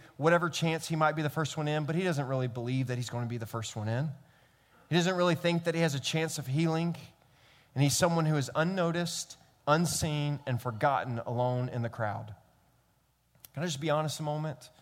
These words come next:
There's been moments where I felt that way in my life. And I, and I think there's moments where we all feel that way.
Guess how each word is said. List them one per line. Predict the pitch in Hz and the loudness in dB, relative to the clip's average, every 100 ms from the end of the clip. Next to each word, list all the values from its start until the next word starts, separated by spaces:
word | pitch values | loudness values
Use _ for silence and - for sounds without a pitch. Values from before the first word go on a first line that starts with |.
| - _ - - | -20 _ -14 -6
There's | 131 | -2
been | 160 | 0
moments | 151 147 143 131 131 | 2 2 2 0 2
where | |
I | 120 | 2
felt | 117 120 - | 2 -4 -2
that | 110 | -4
way | 110 110 | -4 -6
in | |
my | 104 | -6
life. | 98 98 98 - _ _ _ _ _ _ _ _ _ _ _ _ - | -6 -8 -12 -16 _ _ _ _ _ _ _ _ _ _ _ _ 0
And | 143 | 0
I, | 156 - - - | 0 -6 -16 0
and | 135 | 0
I | |
think | 156 185 | 0 -2
there's | 170 131 | -2 0
moments | 147 143 135 | 2 0 -2
where | 139 | -4
we | 135 | -2
all | 147 156 | 0 0
feel | - 117 | -2 -6
that | 104 85 | -6 -8
way. | 101 95 | -8 -10